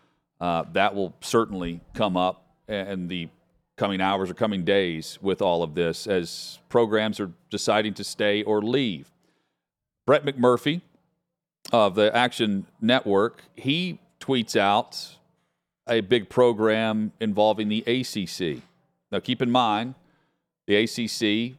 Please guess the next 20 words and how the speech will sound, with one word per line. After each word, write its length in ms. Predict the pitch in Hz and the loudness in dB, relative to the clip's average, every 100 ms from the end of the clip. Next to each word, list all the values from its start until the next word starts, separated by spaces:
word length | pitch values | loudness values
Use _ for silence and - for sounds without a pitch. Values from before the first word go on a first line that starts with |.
| - | -6
has 160 | 113 | -6
said 240 | - 117 113 | 0 0 2
that 200 | 113 107 | 0 2
they're 180 | 120 117 | 0 2
open 420 | 117 131 127 117 | 2 2 -2 -4
to 380 | - 120 123 123 | -2 0 0 -2
expansion. 760 | 127 - - 151 156 - 80 - _ _ _ _ _ | -4 -4 0 0 0 -4 -8 -8 _ _ _ _ _
Meanwhile, 440 | 120 131 113 127 117 | -2 2 4 4 2
a 120 | 95 - | 0 -4
member 480 | 123 127 117 104 98 _ _ _ | -2 2 2 0 -2 _ _ _
program, 640 | - 117 107 107 104 123 139 _ | -2 0 2 2 2 -2 -8 _
Florida 320 | - 104 107 98 | 0 2 2 0
State, 500 | - 101 117 - - _ _ _ _ _ _ _ | 0 2 2 -4 -20 _ _ _ _ _ _ _
through 160 | 117 107 | 2 4
Brett 220 | 117 120 | 4 2
McMurphy, 560 | 117 101 104 - 120 131 _ _ _ | -2 2 0 0 -8 -8 _ _ _
F 160 | 110 120 | 0 2
S 160 | 117 | 0
U 80 | 123 | -2
president 520 | 104 123 117 110 113 | 2 4 4 2 -4